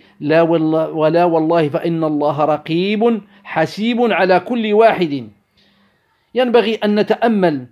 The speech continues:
أحبابي الكرام هذا الموضع أو هذا الموضع جيدا، وهو كيف نجمع بين الإحسان في العمل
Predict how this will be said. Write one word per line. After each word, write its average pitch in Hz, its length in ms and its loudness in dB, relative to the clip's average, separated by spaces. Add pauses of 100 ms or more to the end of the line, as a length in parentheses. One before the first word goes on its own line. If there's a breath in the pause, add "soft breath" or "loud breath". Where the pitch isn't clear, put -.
(460)
أحبابي 165 400 0
الكرام 180 580 0
هذا 165 320 0
الموضع 156 540 -2
أو 151 120 -2
هذا 165 320 -2
الموضع 156 480 -2
جيدا، 151 600 -2 (1200)
وهو 226 260 2
كيف 254 260 0
نجمع 180 460 2
بين 190 240 0
الإحسان 170 840 -2
في 143 120 -8
العمل 220 480 -2